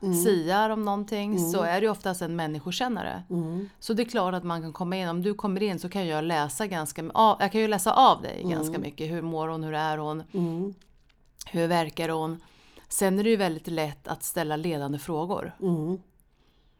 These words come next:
Speaker 2: Men, det kommer jag faktiskt på nu. Jag blev ju spådd, jag jobbade med ett T V-program, har jag berättat det? När jag då skulle jobba med ett spåprogram.
Speaker 1: Nej.
Speaker 2: Och jag så gärna ville bli gravid.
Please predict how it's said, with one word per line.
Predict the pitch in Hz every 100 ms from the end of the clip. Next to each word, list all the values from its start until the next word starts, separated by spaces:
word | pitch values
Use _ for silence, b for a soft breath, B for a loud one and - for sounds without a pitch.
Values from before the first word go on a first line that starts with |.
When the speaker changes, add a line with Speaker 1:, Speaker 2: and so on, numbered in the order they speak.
| b b
Speaker 2:
Men, | 220 254 165 156 190 196 _
det | 202 233
kommer | 214
jag | 190
faktiskt | 175 151 -
på | 147
nu. | 139 135 151
Jag | 190 190
blev | 226
ju | 220
spådd, | 226 - 170 160
jag | 202
jobbade | 226 208
med | 240
ett | 233
T | 202
V-program, | 160 156 151
har |
jag | 185
berättat | 208 269 190
det? | - 180 b b b -
När | 185 175 165 - - 180 - -
jag | 180
då | 170 165
skulle | - 180
jobba | 175 220
med | 233 175 156 139
ett | -
spåprogram. | - - 165 214 262 196 180 190 _ b b b b
Speaker 1:
Nej. | b 156 156 202 285 -
Speaker 2:
Och | - 180 - - -
jag | 175 180 165 160 156 -
så | -
gärna | 165 160 151 147
ville | 143 147 143
bli | 135 139 143 143 - 170
gravid. | 156 170 226 233 226 240